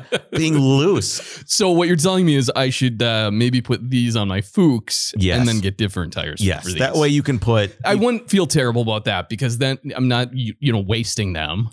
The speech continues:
Speaker 1: And I
Speaker 2: 'Cause
Speaker 1: still
Speaker 2: you
Speaker 1: have
Speaker 2: would
Speaker 1: the
Speaker 2: be.
Speaker 1: cool
Speaker 2: You'd be
Speaker 1: type.
Speaker 2: driving back and forth to 'em on work or go to get
Speaker 1: You're
Speaker 2: dinner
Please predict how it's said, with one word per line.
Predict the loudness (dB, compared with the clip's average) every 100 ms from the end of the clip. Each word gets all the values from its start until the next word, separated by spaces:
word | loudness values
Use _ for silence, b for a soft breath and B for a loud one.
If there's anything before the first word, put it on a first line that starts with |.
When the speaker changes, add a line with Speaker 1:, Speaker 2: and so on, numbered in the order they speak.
| -2
Speaker 1:
And | -2
I |
Speaker 2:
'Cause | 0
Speaker 1:
still | 0
Speaker 2:
you | 2
Speaker 1:
have | 2
Speaker 2:
would | 2 0
Speaker 1:
the | 0
Speaker 2:
be. |
Speaker 1:
cool | 0 0 2
Speaker 2:
You'd |
be | 0
Speaker 1:
type. | 2
Speaker 2:
driving | 0 0 0 0
back | 0 -2
and | -2
forth | 0 0
to | 0
'em | 0
on | 0 0
work | 0 0 -4
or |
go | -4
to | 0
get | 2
Speaker 1:
You're | 2
Speaker 2:
dinner | 2